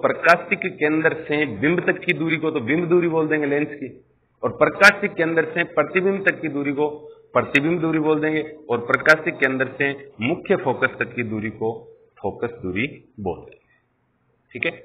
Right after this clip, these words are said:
ये तीनों दूरियां हैं अपनी। जो भी दूरी है start होगी प्रकाशिक केंद्र से, lens में, दर्पण में start होती है ध्रुव से।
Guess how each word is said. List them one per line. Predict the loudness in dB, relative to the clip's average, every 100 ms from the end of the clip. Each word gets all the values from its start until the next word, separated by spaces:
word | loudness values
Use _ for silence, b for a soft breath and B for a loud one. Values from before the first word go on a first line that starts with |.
| b b b 0
ये | 0 0
तीनों | -2 -2 -4 -6 -18 _ -4
दूरियां | -2 0 0 0
हैं | -4
अपनी। | -4 -8 -10 B B -4
जो | 0
भी | 2 2
दूरी | 2 0 0
है | -2 -4 -16 -20 _ -12
start | -4 6 6 6
होगी | 0 -2 0
प्रकाशिक | 0 4 2 2 -4
केंद्र | -4 -4 -4
से, | -6 -14 -20 _
lens | 0 2 0 -6
में, | -12 -14 _ _ _ _ 0
दर्पण | 0 2 2
में | 2 0
start | 0 0 0
होती | -6 -2
है | -2 -4 B B B -8
ध्रुव | -2 -2
से। | -2